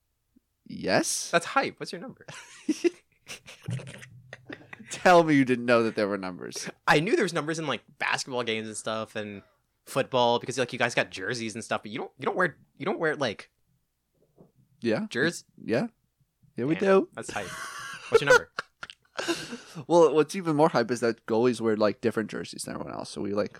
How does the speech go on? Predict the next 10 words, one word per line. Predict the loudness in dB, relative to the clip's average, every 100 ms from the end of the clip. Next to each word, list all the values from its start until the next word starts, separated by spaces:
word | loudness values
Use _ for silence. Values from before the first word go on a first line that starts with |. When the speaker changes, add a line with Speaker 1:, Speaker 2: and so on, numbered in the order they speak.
| -8
Speaker 1:
wear | -2 -2
a |
different | -2 -8 -8
color. | -4 -4 -6 _ -14
Speaker 2:
Damn, | -10 -8 -10 -8
that's | -8
crazy, | -4 -4 -4 -6
dude. | -10 -6 -8 -8 -16 -6
Speaker 1:
It's | -4
pretty, | 0 0 -2